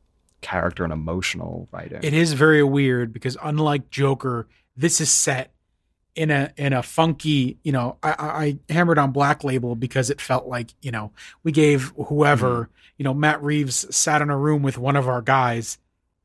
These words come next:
Speaker 2: and they came up with the world, you know.
Speaker 1: Mm-hmm.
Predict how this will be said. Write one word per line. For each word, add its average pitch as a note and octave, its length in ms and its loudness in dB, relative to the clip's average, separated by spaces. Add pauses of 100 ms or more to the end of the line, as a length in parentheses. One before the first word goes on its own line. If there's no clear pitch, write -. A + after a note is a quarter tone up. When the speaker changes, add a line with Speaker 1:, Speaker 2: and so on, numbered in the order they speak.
(120)
Speaker 2:
and C3 440 -2
they C3+ 140 0
came C3 280 -2
up B2+ 220 0
with B2 200 0
the B2 100 0
world, B2 520 2 (1160)
you C3+ 140 2
know. G#2+ 320 -2
Speaker 1:
Mm-hmm. G2+ 300 -2